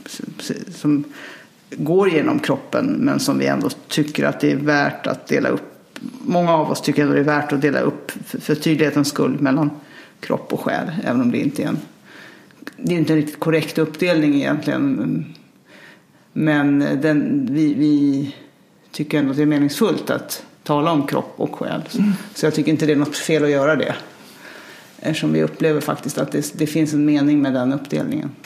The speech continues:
Speaker 1: Och den här boken jag har skrivit då, eh, alltså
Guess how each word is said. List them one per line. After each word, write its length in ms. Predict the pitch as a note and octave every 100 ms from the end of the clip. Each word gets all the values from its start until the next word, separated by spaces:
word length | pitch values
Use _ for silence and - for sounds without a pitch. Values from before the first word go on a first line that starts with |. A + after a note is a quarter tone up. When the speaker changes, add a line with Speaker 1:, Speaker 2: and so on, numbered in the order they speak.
| - -
Speaker 1:
Och 160 | F3 E3
den 100 | F3+
här 80 | E3+
boken 360 | D#3 A3 - G#3
jag 60 |
har 60 | F3+
skrivit 400 | - F3+ F#3 G#3+
då, 180 | F3+ F3+
eh, 420 | E3+ E3 D#3+ D3+
alltså 460 | D#3 E3+ D#3+ D#3